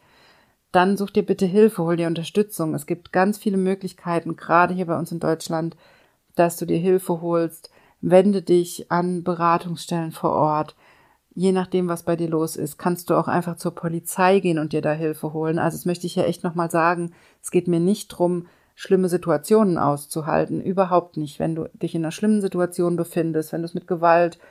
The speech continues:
zu tun hast oder mit ähnlichen Dingen, dann such dir bitte Hilfe und nutz die Möglichkeiten, die es gibt und bleib nicht in der Situation.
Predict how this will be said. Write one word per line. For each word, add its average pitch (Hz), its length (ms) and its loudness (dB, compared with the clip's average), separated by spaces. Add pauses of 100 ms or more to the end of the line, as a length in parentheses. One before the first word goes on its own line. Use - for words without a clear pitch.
(200)
zu - 120 -10
tun 170 360 -4
hast 160 400 -6
oder 160 280 0 (340)
mit 170 160 -4
ähnlichen 160 440 -2
Dingen, 151 400 -4 (400)
dann 185 240 6
such 175 140 -4
dir 180 160 0
bitte 190 220 -2
Hilfe 175 360 0
und 170 160 0
nutz 175 300 -6
die 170 240 -4
Möglichkeiten, 175 720 -2
die 165 60 -8
es 147 140 -12
gibt - 380 -2 (840)
und 170 340 0
bleib 180 260 4
nicht 208 140 2
in 180 80 2
der 170 120 2
Situation. 160 840 -2